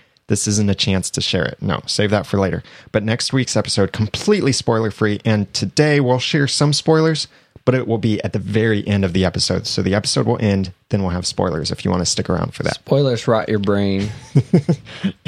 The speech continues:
Speaker 1: Yes.
Speaker 2: They're like sweets
Speaker 1: So
Speaker 2: or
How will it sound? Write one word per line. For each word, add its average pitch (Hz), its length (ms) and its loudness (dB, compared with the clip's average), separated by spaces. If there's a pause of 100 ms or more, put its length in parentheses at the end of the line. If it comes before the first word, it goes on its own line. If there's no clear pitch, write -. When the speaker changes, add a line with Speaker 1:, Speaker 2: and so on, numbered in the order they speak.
(360)
Speaker 1:
Yes. - 360 -4 (720)
Speaker 2:
They're 123 140 2
like 110 260 -2
sweets - 840 -4 (880)
Speaker 1:
So 131 240 4
Speaker 2:
or 113 280 0